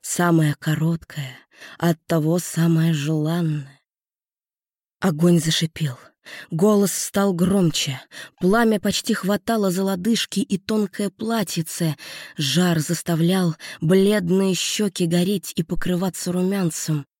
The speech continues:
Чёрные волосы растрепались. Глаза девичьи закатились, и всё замерло. Ведьма застыла на один короткий миг, затряслась в лихорадке и рухнула на земь. А кострище словно сошло с ума.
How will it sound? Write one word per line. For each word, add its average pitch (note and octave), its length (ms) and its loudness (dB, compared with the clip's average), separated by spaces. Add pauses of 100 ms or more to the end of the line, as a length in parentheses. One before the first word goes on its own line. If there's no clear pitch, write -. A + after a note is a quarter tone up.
(520)
Чёрные A3+ 540 4
волосы G#3+ 560 2
растрепались. D#3+ 1040 -4 (440)
Глаза A3+ 600 4
девичьи E3+ 500 0
закатились, E3 880 -4 (440)
и G3+ 100 2
всё - 400 -2
замерло. F3 760 -2 (720)
Ведьма G3 440 2
застыла G#3 580 2
на F#3+ 180 2
один F#3 280 0
короткий F#3 520 -4
миг, F#3 460 0 (500)
затряслась G#3+ 880 0
в F3 80 -2
лихорадке G#3 680 0
и G3 180 0
рухнула G3 480 -2
на F#3+ 260 0
земь. C#3 280 -6 (680)
А F3 120 -2
кострище - 800 2
словно G3+ 500 0
сошло G3 440 0
с - 120 -6
ума. G3 360 2